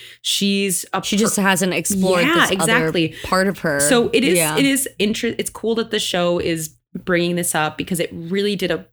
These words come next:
Speaker 1: terrible job representing the spectrum of sexuality when it aired back in, you know, the early aughts.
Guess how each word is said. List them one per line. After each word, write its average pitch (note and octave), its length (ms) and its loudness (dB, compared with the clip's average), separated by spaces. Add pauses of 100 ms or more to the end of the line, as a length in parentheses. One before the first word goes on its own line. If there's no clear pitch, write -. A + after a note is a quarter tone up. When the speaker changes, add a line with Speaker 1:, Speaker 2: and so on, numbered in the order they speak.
Speaker 1:
terrible E3 520 -4
job C#3+ 420 -4
representing D3 560 -2
the - 60 -4
spectrum - 400 -6
of D#3 40 -6
sexuality C#3 720 -4
when C3+ 220 -2
it - 200 -6
aired C#3 400 -2
back - 260 -8
in, - 160 -6
you D#3 100 -2
know, - 300 -4
the - 80 -8
early C#3+ 280 -4
aughts. - 500 -6